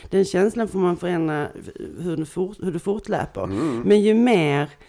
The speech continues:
Speaker 1: ju fler avsnitt jag gör, desto mer tror jag att jag cementerar att det ska vara en skåning.
Speaker 2: <laughs> Okej.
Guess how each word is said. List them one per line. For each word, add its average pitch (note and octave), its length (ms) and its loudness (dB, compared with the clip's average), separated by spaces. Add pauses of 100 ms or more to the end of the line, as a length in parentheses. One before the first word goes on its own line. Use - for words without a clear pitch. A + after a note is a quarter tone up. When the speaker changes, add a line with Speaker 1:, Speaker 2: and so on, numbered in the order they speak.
(360)
Speaker 1:
ju G3 160 2
fler G3 400 0
avsnitt A3+ 440 0
jag G#3 80 2
gör, G3+ 160 4
desto E3 400 -4
mer F#3+ 440 2
tror - 200 -10
jag - 80 -4
att - 80 -10
jag D3 100 -6
cementerar D#3 800 -2
att D#3+ 160 -10
det D3+ 60 -16
ska - 200 -4
vara F3 100 2
en D#3 100 -2
skåning. E3+ 600 -4 (120)
Speaker 2:
<laughs> G#2+ 100 -10
Okej. - 320 -4